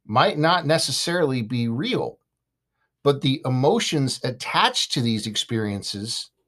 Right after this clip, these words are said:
certainly are. Our dream stories essentially try to strip the emotion out of a certain experience by creating a memory of it. This way, the emotion itself is no longer active.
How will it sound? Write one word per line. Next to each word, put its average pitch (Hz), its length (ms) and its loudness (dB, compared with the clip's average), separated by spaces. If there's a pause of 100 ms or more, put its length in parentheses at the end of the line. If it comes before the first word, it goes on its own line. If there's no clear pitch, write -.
(120)
certainly 120 560 0
are. 117 380 4 (1200)
Our 185 220 6
dream 165 460 4
stories 165 680 2
essentially 151 600 0
try 160 300 2
to 123 100 0
strip - 500 2
the 196 140 2
emotion 156 640 4
out 143 180 4
of 143 100 -2
a 135 60 -4
certain 185 460 -4
experience 127 960 -2 (1160)
by 123 140 2
creating 139 540 2
a - 20 2
memory 135 400 4
of 80 160 -4
it. - 180 -12 (1080)
This 143 340 4
way, 127 320 6
the 123 160 2
emotion 127 460 4
itself 147 760 2 (520)
is 139 180 0
no 139 180 6
longer 131 400 2
active. - 560 -4